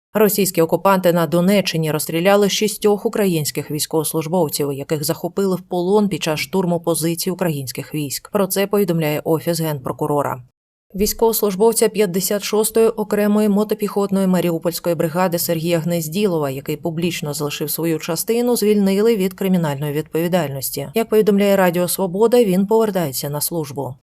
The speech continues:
Північна Корея у двадцять п'ятому році планує передати росіянам щонайменше сто п'ятдесят балістичних ракет малої дальності К Н двадцять три, а також артилерійські снаряди та системи. Про це заявив начальник головного управління розвідки Кирило Буданово.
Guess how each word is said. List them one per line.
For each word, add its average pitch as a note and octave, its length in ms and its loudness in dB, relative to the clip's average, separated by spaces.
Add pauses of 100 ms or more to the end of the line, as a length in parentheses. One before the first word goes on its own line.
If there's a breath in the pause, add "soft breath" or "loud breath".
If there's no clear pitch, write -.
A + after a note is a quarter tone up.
(220)
Північна A3+ 500 2
Корея G#3+ 440 4
у C#3 120 -2
двадцять D#3 380 -2
п'ятому F3 380 0
році A3 280 0
планує G3 340 2
передати A3 440 2
росіянам G#3+ 640 2
щонайменше G#3 720 2
сто A#3+ 180 0
п'ятдесят F#3+ 600 0
балістичних D#3+ 640 -2
ракет F#3 320 -2
малої D#3 340 0
дальності D#3 520 0
К E3 140 -4
Н D3 180 0
двадцять D3+ 420 -2
три, G#3+ 300 2
а A3+ 80 2
також B3 360 2
артилерійські F#3 640 0
снаряди F3 460 0
та C#3+ 160 -2
системи. C#3 640 -4
Про A3 120 2
це C4 240 4
заявив A#3 340 4
начальник G#3 520 2
головного F#3+ 340 2
управління F3 520 0
розвідки F#3+ 500 0
Кирило D#3 440 0
Буданово. C#3+ 580 -2